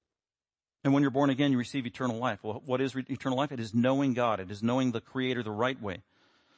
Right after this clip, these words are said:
Not only knowing God the Father, the only true God, but also knowing Jesus Christ. There it is. That is eternal life.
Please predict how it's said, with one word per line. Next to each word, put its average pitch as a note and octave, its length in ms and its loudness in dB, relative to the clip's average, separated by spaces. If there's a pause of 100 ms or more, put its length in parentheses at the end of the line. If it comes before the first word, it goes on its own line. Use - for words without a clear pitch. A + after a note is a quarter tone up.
(300)
Not B2+ 160 2
only C3+ 240 4
knowing C3 320 4
God B2+ 320 2
the A#2 80 -2
Father, D3+ 640 4 (380)
the C3 160 4
only D#3 260 6
true B3 340 2
God, C#3 320 8
but C#3 140 6
also G#3+ 440 10
knowing D#3+ 420 6
Jesus D#3+ 500 0
Christ. B2 500 2
There C3+ 140 4
it C3+ 80 2
is. G2 240 -2
That C#3 200 6
is D3+ 120 -4
eternal D3 320 0
life. B2 160 2